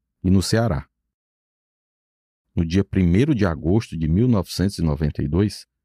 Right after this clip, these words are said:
as notícias de destaque no Brasil falavam basicamente de política e esporte. No mundo político, o assunto do momento era o fim da C P I do P C Farias.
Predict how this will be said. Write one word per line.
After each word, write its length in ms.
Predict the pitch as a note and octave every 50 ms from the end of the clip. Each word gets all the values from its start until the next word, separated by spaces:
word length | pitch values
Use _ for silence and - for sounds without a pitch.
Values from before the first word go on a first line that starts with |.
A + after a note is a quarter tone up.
| _ _
as 160 | - E2 E2
notícias 640 | D#2 F2 F2 - - - A2 C3+ C#3 - - A#2 F2+
de 100 | F2 E2+
destaque 560 | D#2 E2 D2+ - - - - G2+ A#2 - F2+
no 120 | F2+ E2
Brasil 500 | D2 C#2 C#2 C#2+ C#2+ D#2 F2 G#2 G#2 G2+ _ _ _ _ _ -
falavam 560 | E2 D#2+ E2 F2+ G2+ G2 F2 F#2 F#2+ F2+ E2
basicamente 1000 | D2+ D#2+ F#2+ A2 B2+ C3+ B2+ A#2+ A#2 - - G2 D#2 D#2 E2+ F#2+ G#2 G2 - F#2+
de 120 | F#2 G2
política 680 | - - - G#2 F#2+ F2 G2 A#2 C3+ - - - D3+
e 180 | C#3 C#3 C#3+ D3+
esporte. 680 | D3+ - - - - C#3 C3+ - - - - - - _ _ _ _ _ _ _ _ _ _ _ -
No 120 | E2 E2
mundo 260 | E2 F#2 A2 A2+ G#2
político, 800 | - - - E2 D2+ D2 E2 G2 G2 - - - - - - - _ _ _ _ -
o 80 | D#2+ E2
assunto 420 | E2 E2+ - - - C3 C3+ -
do 140 | C3 B2+ A#2+
momento 480 | A2+ G#2 F#2+ E2+ F2+ G#2+ B2+ C3+ - B2
era 100 | A#2 A#2
o 60 | F#2+
fim 480 | - - - - - G#2 B2+ D3 D#3
da 140 | D3 C3 A2+
C 200 | - - - C3+
P 200 | C#3 - - F#2
I 160 | G#2 A#2 B2
do 100 | - A2
P 240 | - _ - F#2 E2
C 260 | - - - A2 B2
Farias. 720 | A#2+ - - C3+ B2 G#2 E2 D2+ D2 C#2+ C#2+ - - -